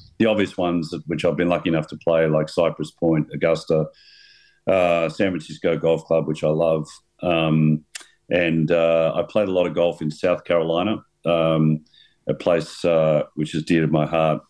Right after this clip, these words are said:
um, called, uh, the Ocean Course at Kiawah. Um, so there's, yeah, that, I mean, I'm, I've been, as you referenced, very lucky to have travelled the world. I played most of my overseas golf in America, which, uh,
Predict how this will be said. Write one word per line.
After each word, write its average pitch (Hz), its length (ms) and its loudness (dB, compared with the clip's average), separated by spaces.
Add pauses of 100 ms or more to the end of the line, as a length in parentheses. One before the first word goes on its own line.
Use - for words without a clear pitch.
(160)
um, 78 720 0
called, 78 400 -2
uh, 76 300 2 (100)
the 80 200 2
Ocean 78 300 0
Course 78 300 -4
at 80 80 -10
Kiawah. 85 420 0 (1120)
Um, 80 460 0 (400)
so 117 180 -2
there's, 110 420 -2 (160)
yeah, 95 260 2
that, 92 200 -2
I 101 40 -4
mean, 98 160 -2
I'm, 92 320 -2
I've 87 200 0
been, 85 320 -2 (240)
as 78 120 -10
you 85 80 0
referenced, 80 480 -2
very 92 260 2
lucky 82 340 0
to 82 160 -2
have 78 200 -2
travelled 80 380 0
the 80 60 0
world. 80 400 0 (560)
I - 80 2
played 87 320 0
most 90 380 0
of 82 60 -2
my 80 220 2
overseas 78 340 -4
golf 80 300 0
in 78 60 0
America, 80 420 0
which, 78 320 -4
uh, 78 380 2